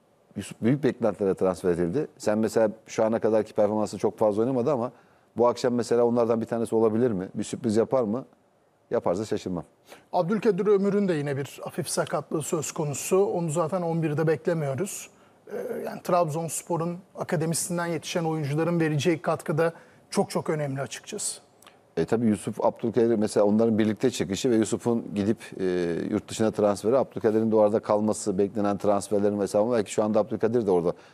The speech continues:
Speaker 1: O ikili o dönem çok çok iyilerdi mesela Trabzonspor'da. O iki, akademiden yetişen iki oyuncu dedin ya işte mesela.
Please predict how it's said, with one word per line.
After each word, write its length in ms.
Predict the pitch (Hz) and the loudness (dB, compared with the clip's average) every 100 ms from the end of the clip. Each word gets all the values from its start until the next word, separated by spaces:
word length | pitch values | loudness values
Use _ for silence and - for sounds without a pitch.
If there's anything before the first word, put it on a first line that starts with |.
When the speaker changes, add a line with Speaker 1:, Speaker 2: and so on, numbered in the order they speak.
| - | -2
Speaker 1:
O 140 | 110 | 2
ikili 340 | 110 120 127 127 - _ _ _ | 2 2 2 2 -8 _ _ _
o 100 | 101 | 0
dönem 200 | 104 117 | 2 0
çok 200 | 110 143 | 0 0
çok 180 | - 98 | 0 -2
iyilerdi 320 | 95 87 80 | 0 2 0
mesela 320 | 80 - 80 80 _ _ _ | -4 -6 -8 -8 _ _ _
Trabzonspor'da. 680 | 92 87 82 - 82 80 156 - _ _ _ _ | 0 0 0 -4 -4 -4 -6 -8 _ _ _ _
O 120 | 98 98 | -2 -2
iki, 140 | - | -2
akademiden 420 | 104 104 95 95 | -2 0 2 2
yetişen 260 | 92 - 92 | -2 -2 -4
iki 180 | 90 95 | 0 0
oyuncu 200 | 90 92 | 0 0
dedin 100 | 151 | 0
ya 80 | 110 | -2
işte 160 | - | -4
mesela. 260 | 82 80 | -8 -8